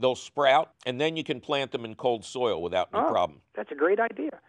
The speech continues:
Speaker 1: All right.
Speaker 2: I, I've also been using the inoculation, you know, the booster for the nitrogen-fixing bacteria on
Speaker 1: You,
Speaker 2: them.
Speaker 1: you will always get more peas and beans and of better quality if you also buy the bacterial inoculant. That's
Speaker 2: Right.
Speaker 1: because they're legumes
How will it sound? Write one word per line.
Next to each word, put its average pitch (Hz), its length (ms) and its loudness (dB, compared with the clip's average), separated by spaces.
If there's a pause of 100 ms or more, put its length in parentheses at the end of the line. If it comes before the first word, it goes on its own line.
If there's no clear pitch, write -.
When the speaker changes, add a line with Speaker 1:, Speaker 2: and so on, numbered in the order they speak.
Speaker 1:
All 104 80 -6
right. 113 220 -2
Speaker 2:
I, 196 280 4
I've 175 160 0
also 202 340 2
been 170 220 0
using 160 400 0
the 143 160 2
inoculation, 143 840 0
you 156 80 0
know, 135 100 0
the 131 100 2
booster 151 520 -2
for 127 240 2
the 127 100 -2
nitrogen-fixing 139 840 -4
bacteria 147 500 0
on 160 160 -2
Speaker 1:
You, 165 60 -2
Speaker 2:
them. 175 140 -2 (140)
Speaker 1:
you 139 160 -2
will 131 240 2
always 165 480 6
get 156 280 0
more 143 240 4
peas 165 420 -6
and 165 180 -6
beans 113 640 -4 (220)
and 113 180 0
of 101 120 -6
better 135 260 6
quality 131 680 4 (240)
if 104 180 -6
you 120 140 4
also 123 360 2
buy 113 240 4
the 110 120 -6
bacterial 117 960 0
inoculant. 113 800 -2
That's 98 280 0
Speaker 2:
Right. 120 100 -6
Speaker 1:
because 120 320 0
they're 113 180 -2
legumes 117 680 -2